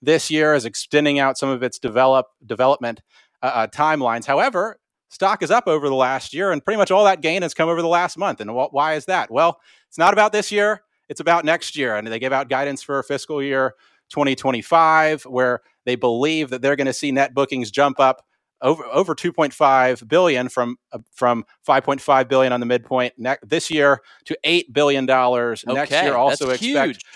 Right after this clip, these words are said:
Speaker 1: to go from a cash burn, uh, to over a billion dollars in adjusted unrestricted operating cash flow. That backs out some of their kind of changes in restricted cash. And the reason that is, is,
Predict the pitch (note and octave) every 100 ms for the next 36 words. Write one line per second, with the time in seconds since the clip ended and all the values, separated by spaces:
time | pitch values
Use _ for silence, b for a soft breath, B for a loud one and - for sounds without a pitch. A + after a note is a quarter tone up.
0 | b b - C#3 D3 C3+ B2+ A#2 D#3 D3+
1 | C#3 C3 D3+ D#3 D#3 D#3 C3 B2+ - C3+
2 | C#3 D3 C3+ A#2+ C3+ C3 C3 B2+ B2+ A#2+
3 | A#2 A#2 B2+ - B2+ A2 _ _ _ B2
4 | A#2+ - B2 A2 A2 A2+ A#2 G#2+ A2+ A#2
5 | - A2+ G#2 A2 A2 - A2 - A2 G2
6 | G2+ G2+ b b b A#2+ F#2 - A2 G2+
7 | G#2 G2 - A2+ - G#2+ - _ _ _
8 | _ - F3+ E3+ D3+ D3+ D#3+ A#3+ E3+ D#3+
9 | D3 E3+ E3+ D3+ C#3+